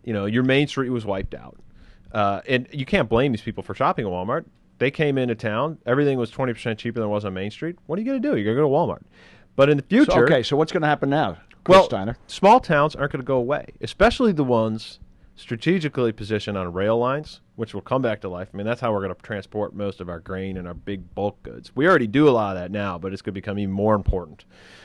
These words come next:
Speaker 1: as trucks become less and less, uh, tenable. So, uh, small towns will come back to life, but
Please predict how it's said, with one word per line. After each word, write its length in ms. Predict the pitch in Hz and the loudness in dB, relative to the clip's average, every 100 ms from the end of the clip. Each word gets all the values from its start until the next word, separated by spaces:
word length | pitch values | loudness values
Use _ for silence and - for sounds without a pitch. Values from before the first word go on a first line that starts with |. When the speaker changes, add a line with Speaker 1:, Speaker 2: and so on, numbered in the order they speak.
| - | -12
Speaker 1:
as 180 | 98 95 | -8 -8
trucks 320 | - 113 - | 0 0 0
become 340 | - - 92 90 | -8 -10 -8 -8
less 220 | 90 - | -10 -12
and 100 | 80 | -14
less, 300 | 69 - - - _ - _ | -14 -16 -18 -20 _ -20 _
uh, 220 | - 85 - | -10 -8 -8
tenable. 420 | - 64 - - _ - - _ - | -12 -12 -14 -20 _ -20 -20 _ -4
So, 460 | - 120 113 107 _ _ _ _ _ _ 104 | 4 6 6 2 _ _ _ _ _ _ -4
uh, 120 | 92 | -4
small 240 | - 160 | 4 4
towns 220 | 180 185 131 | 4 0 -2
will 60 | |
come 100 | 143 | -2
back 140 | 127 110 | -2 0
to 80 | 120 | 2
life, 220 | 139 113 | 2 2
but 160 | 110 | -4